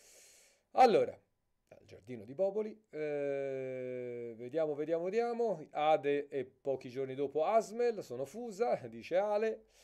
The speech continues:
Ok, bene, adesso prendiamo il ritmo perché andremo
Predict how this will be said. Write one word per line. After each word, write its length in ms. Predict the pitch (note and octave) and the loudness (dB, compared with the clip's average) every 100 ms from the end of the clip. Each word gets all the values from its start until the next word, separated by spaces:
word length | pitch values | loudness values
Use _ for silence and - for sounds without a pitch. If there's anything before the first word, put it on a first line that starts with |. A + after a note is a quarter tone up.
| - | 8
Ok, 340 | C4 - - | 8 10 2
bene, 400 | - A3+ D#3 G#2+ - - - _ | 10 12 12 6 -14 -20 -20 _
adesso 680 | D3+ G3+ G3+ - E3 C#3+ - _ _ - - _ _ | 8 10 10 8 4 4 -4 _ _ -20 -20 _ _
prendiamo 400 | - D#3 F3+ G3+ | 2 6 8 10
il 60 | F#3 | 8
ritmo 400 | G#3+ C4 B3 A#3+ | 4 0 4 4
perché 260 | E3+ C#3 D3+ | 4 4 4
andremo 540 | D3 F3+ F3 C#3+ | 6 6 6 4